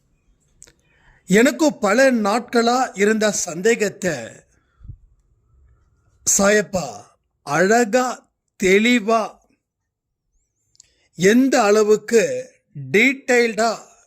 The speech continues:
கொடுக்க முடியுமோ அந்த அளவுக்கு உங்க மூலமா கொடுத்திருக்காரு. இது நம்ம அன்பிசாய் குடும்பத்துல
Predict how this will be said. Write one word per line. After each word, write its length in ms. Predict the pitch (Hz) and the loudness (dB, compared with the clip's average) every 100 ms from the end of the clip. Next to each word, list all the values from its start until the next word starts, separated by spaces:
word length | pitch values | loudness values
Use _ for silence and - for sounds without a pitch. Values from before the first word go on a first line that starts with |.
| _ _ _ _ _ | _ _ _ _ _
கொடுக்க 680 | 202 226 - 226 180 123 - | -4 -4 -2 -2 -2 -6 -16
முடியுமோ 840 | 156 175 175 170 165 180 123 110 _ _ _ _ _ _ | -6 -4 -2 -4 -6 -10 -12 -20 _ _ _ _ _ _
அந்த 420 | - 202 254 247 | -2 0 2 2
அளவுக்கு 840 | 220 214 202 208 226 180 127 - - | 0 0 -2 -4 -4 -4 -6 -16 -4
உங்க 420 | 160 202 226 226 | -4 -4 -2 -2
மூலமா 580 | 185 165 147 135 143 117 - - | 0 -4 -4 -8 -12 -14 -20 -12
கொடுத்திருக்காரு. 800 | 156 131 135 127 120 110 107 92 _ _ _ _ _ _ _ _ _ _ _ _ _ _ _ _ _ _ _ _ _ | -10 -8 -8 -8 -12 -12 -16 -20 _ _ _ _ _ _ _ _ _ _ _ _ _ _ _ _ _ _ _ _ _
இது 600 | 180 240 262 202 247 - | 2 4 6 4 2 0
நம்ம 320 | 220 233 202 | 0 0 0
அன்பிசாய் 580 | 226 254 294 277 262 240 | -2 -2 0 2 2 2
குடும்பத்துல 840 | 220 220 214 208 208 208 175 123 | -2 0 0 0 0 0 0 -4